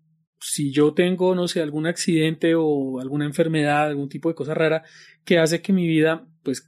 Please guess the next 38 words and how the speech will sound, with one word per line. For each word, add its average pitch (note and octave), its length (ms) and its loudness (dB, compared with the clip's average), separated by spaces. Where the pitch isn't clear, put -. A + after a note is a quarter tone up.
que D3 120 -12
quede D#3 240 2
completamente E3 440 0
incapacitado E3 540 -2
y E3 120 -10
que C#3 260 -8
sienta F3+ 480 -2
dolor E3 540 2
todo E3+ 240 2
el F3 100 -4
tiempo D#3+ 460 -4
y E3+ 80 -8
que - 80 -4
tenga D3+ 320 0
sufrimiento D3+ 640 -2
y D3+ 80 -4
que D3+ 100 -12
los C#3+ 160 -4
médicos D3+ 460 -2
digan, D3 340 0
"No F#3 300 4
hay G3 140 2
ni G3+ 160 2
tratamiento E3+ 520 0
para G3+ 220 0
curarlo, E3+ 300 2
ni G#3+ 120 -2
tampoco D3+ 460 -2
hay F3 80 2
un F3 60 -4
tratamiento E3 480 -2
paliativo D3+ 500 2
para F3+ 220 -2
que C#3 160 -2
deje C#3 240 -2
de F3 100 -2
sentir D3 320 -8
dolor", D#3 460 0